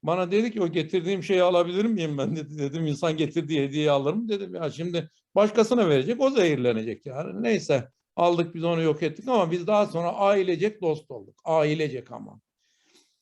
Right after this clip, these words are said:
Geçen, e, ne zaman gittiğimdeydi? E, işte bundan bir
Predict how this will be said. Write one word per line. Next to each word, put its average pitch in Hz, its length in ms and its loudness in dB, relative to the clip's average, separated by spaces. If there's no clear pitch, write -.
Geçen, 185 500 0
e, 165 300 0
ne 165 100 2
zaman 160 380 0
gittiğimdeydi? 123 680 -2
E, 143 720 -4
işte 143 280 -8
bundan 143 400 -2
bir 135 220 -2